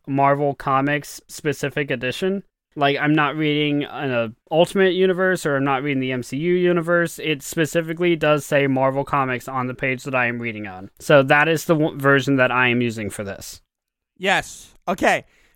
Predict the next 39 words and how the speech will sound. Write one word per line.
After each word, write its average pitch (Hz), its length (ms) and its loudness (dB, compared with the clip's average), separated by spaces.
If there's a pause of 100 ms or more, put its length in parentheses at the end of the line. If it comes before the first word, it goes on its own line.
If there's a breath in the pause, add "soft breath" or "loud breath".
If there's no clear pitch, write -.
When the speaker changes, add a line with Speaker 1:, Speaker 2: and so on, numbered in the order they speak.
Speaker 2:
I 175 60 -2
think 220 240 -4
you've, 202 320 -4
you've 175 160 -8
done 208 160 0
a 202 80 2
very 220 360 4
good 208 180 0
job 185 340 2
covering 180 420 -6
Black 156 300 -4
Widow. 123 300 -10
That 165 120 -4
was, 185 220 -6 (100)
that 170 120 -2
was, 170 200 -6
that 160 140 -6
was 156 160 -6
good. 151 220 -6 (200)
That 110 60 -16
was 127 160 -12
really 151 160 -2
good. 143 220 -6 (760)
So, 202 380 0 (560)
I 214 160 2
am, 269 280 -2 (320)
I 170 120 -2
am 208 260 -4
covering 208 640 0
the 170 300 -4
Maverick 226 520 0
Knucklehead 214 520 -2
Ninja's 190 560 -4
son, 170 640 -2 (160)
the 160 420 -4 (240)
worst 262 800 2 (240)
version 208 400 2
of 208 140 -2
Naruto. 185 600 0